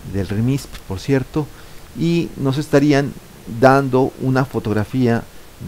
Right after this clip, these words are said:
de la relación de estas dos variables. Se esperaría que en efecto el crecimiento económico, es decir, ante cambios del pib per cápita, eh, hubiera un nivel menor de pobreza,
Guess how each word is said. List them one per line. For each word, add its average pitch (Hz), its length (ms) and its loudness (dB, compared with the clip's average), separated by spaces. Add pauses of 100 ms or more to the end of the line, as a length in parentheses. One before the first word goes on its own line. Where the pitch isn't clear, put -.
de 113 280 4 (220)
la 110 120 0
relación 104 340 -2
de 104 80 -2
estas 90 200 -6
dos 90 160 -6
variables. 60 440 -8 (560)
Se 110 80 -6
esperaría 107 560 0
que 117 120 2
en 104 100 0
efecto 113 340 -4
el 104 80 -6
crecimiento 107 680 -2
económico, 139 640 0
es 117 60 0
decir, 120 260 2 (460)
ante 98 300 -2
cambios 135 580 2
del 110 180 2
pib 123 240 2
per 120 320 -2
cápita, 127 540 0 (580)
eh, 104 280 0 (260)
hubiera 123 540 2 (340)
un 117 540 0
nivel 110 320 2
menor 110 500 0 (520)
de 107 100 -2
pobreza, 107 520 -2